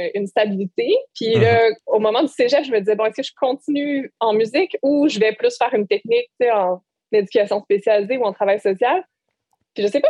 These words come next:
Speaker 1: comment ça que j'ai entendu parler de la musicothérapie, parce que c'est quand même rare.
Speaker 2: Mhm.
Speaker 1: Mais là, je me suis dit, « Ah, ben, je pourrais faire mon cégep en musique, puis après ça, ben, j'ai pas à choisir. Je peux faire les deux, dans le fond. Je peux, je peux faire comme de la relation d'aide et de la musique. » C'est comme un,
Speaker 2: C'est
Speaker 1: un
Speaker 2: parfait.
Speaker 1: non-choix.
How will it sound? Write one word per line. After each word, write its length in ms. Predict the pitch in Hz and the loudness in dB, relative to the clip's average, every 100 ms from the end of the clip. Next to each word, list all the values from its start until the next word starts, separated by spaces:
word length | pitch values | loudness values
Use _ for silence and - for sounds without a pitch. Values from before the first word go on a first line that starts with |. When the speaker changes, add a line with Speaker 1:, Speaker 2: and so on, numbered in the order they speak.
| 622 | -2
Speaker 1:
comment 340 | - 285 277 262 | 0 0 0 -4
ça 240 | - 277 | -2 -2
que 60 | 277 | 0
j'ai 80 | 208 | -2
entendu 280 | 190 190 - | -2 -6 -2
parler 180 | 208 | 0
de 40 | 247 | 0
la 100 | 190 | -2
musicothérapie, 680 | 190 - 214 208 185 180 220 | -6 -6 -4 -2 -2 -6 -10
parce 140 | 190 | -10
que 60 | 185 | -10
c'est 180 | 180 180 _ _ - | -8 -10 _ _ -6
quand 140 | 208 | -2
même 200 | 202 226 | 0 0
rare. 360 | 208 226 202 359 440 - _ | -2 0 2 2 0 -4 _
Speaker 2:
Mhm. 280 | 135 113 202 - | -8 -6 -8 -2
Speaker 1:
Mais 120 | 214 | 2
là, 80 | 220 | 2
je 100 | 247 | 2
me 60 | 196 | -2
suis 80 | - | -2
dit, « 80 | - - | -8 -6
Ah, 160 | 233 214 | -6 -4
ben, 140 | 175 | -4
je 100 | - | -6
pourrais 180 | - 190 | -4 0
faire 140 | 233 | 0
mon 100 | 233 208 | 0 -2
cégep 260 | 220 240 | 0 0
en 100 | 220 | 2
musique, 300 | 196 190 359 | 0 0 -2
puis 80 | - | -2
après 200 | 202 202 | -6 -6
ça, 180 | 190 262 | -2 0
ben, 100 | 214 | 0
j'ai 160 | 185 185 - | -2 -4 -2
pas 120 | 220 | -2
à 40 | |
choisir. 400 | 269 185 180 180 | 0 0 0 0
Je 80 | 185 | -2
peux 80 | 196 | -4
faire 140 | 208 | 0
les 120 | 196 190 | 0 0
deux, 280 | 175 175 - | 0 0 -2
dans 60 | 175 | -10
le 60 | |
fond. 120 | - - - | -8 -12 -8
Je 60 | |
peux, 160 | - - _ | -2 -2 _
je 140 | 208 | -4
peux 60 | 196 | 0
faire 200 | 196 220 | 0 2
comme 200 | 196 190 | 2 2
de 60 | |
la 120 | 214 220 | 2 2
relation 420 | 214 220 226 233 | 2 2 2 2
d'aide 200 | 240 233 | 2 2
et 60 | 208 | 2
de 60 | |
la 120 | 208 | 0
musique. » 400 | 202 202 185 240 - _ 202 | 0 -4 -2 -4 -4 _ -8
C'est 80 | 202 | -4
comme 140 | 254 | -2
un, 360 | 233 190 175 175 - _ _ _ - | 0 0 -2 -6 -16 _ _ _ -12
Speaker 2:
C'est 200 | - 202 | -4 -2
Speaker 1:
un 40 | |
Speaker 2:
parfait. 160 | 196 220 | 2 0
Speaker 1:
non-choix. 340 | 226 196 - | 0 0 -2